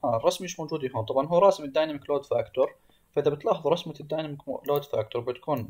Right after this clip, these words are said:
رسمة اقتران ساين أو كوساين، بعدين بصير إيش؟ كونستانت، بصير كونستانت. متى بصير كونستانت؟ عند هذا الزمن. هذا الزمن اللي هو إذا كانت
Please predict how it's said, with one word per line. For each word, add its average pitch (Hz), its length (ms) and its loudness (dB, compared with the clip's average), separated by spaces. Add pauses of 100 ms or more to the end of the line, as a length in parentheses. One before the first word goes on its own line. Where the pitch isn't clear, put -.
رسمة 139 340 0
اقتران 123 460 -2
ساين 127 400 -4
أو 123 140 -6
كوساين، 151 540 -4 (800)
بعدين 143 260 4
بصير 160 280 -2
إيش؟ 147 320 0 (540)
كونستانت، - 680 -4 (400)
بصير - 500 -4 (240)
كونستانت. - 600 -6 (460)
متى 196 180 4
بصير 190 200 2
كونستانت؟ 175 580 -2
عند 156 200 -2
هذا 147 140 4
الزمن. 101 380 -6 (560)
هذا 202 180 8
الزمن 165 460 0
اللي 139 200 -6
هو 135 180 0
إذا 127 240 2
كانت 165 420 -2